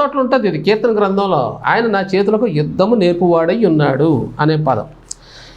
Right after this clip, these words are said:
అయితే మీరు బైబిల్లో ఎప్పుడైనా సరే ఒక విషయం మీరు ఎప్పుడైనా గమనించారా లేదా అని నాకు కొంచెం డౌట్స్ ఉన్నాయి. ఏంటంటే,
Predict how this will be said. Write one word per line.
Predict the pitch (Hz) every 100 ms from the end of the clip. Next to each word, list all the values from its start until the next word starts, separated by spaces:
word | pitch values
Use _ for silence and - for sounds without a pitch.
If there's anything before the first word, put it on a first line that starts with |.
| -
అయితే | 311 311 254 247 254
మీరు | 233 277
బైబిల్లో | 214 220 277 277
ఎప్పుడైనా | 214 - 247 247
సరే | 240 214 202 330 440 - _ _ _ _ _ - - - - -
ఒక | 170 185
విషయం | 185 190 269 214 - - -
మీరు | 165 175
ఎప్పుడైనా | 175 185 196
గమనించారా | 151 151 175 190 196
లేదా | 226 180 180 185 170
అని | 160 208 165 151
నాకు | - 147 160
కొంచెం | 160 156 147 - 143 127 127 - - - - - - 127
డౌట్స్ | 185 254 226
ఉన్నాయి. | 208 127 - - - - - - - - - - -
ఏంటంటే, | 185 226 233 220 214 190 190